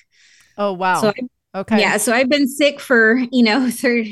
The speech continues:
Speaker 2: I was sick for, like, thirty-five years of my life. So, you know, thirty-five plus that, add that three, it wouldn't be unrealistic that I would want to focus on my adrenal health for a few years.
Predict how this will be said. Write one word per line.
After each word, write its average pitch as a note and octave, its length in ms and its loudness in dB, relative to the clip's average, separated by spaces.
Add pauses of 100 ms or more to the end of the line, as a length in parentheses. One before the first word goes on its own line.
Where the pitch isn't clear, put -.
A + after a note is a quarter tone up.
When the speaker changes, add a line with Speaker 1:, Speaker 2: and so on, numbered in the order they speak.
Speaker 2:
I G#3+ 60 -2
was A3 220 -4
sick A3+ 200 -6
for, A3 120 -6
like, G3 200 -2
thirty-five G#3 880 -4
years G3+ 280 -2
of G3+ 80 -6
my F#3 120 -4
life. F#3+ 280 -4
So, G3 360 -4 (280)
you G#3+ 140 -2
know, G3 120 0
thirty-five G3+ 800 -2
plus G3 520 -6
that, F#3 200 -8
add F#3+ 140 -6
that F#3+ 200 -6
three, G#3+ 480 -2 (160)
it G#3+ 160 4
wouldn't A3 520 0
be G#3 400 -2
unrealistic G#3 960 -2
that F#3+ 300 -4
I G3 180 -2
would G3+ 480 0
want F#3+ 440 -4
to G#3 160 -4
focus G3 720 0
on F#3+ 240 -2
my G3 100 -2
adrenal G3 420 -4
health F3+ 340 -6
for F#3 140 -2
a F3+ 80 -4
few F#3 180 -8
years. A3 600 -6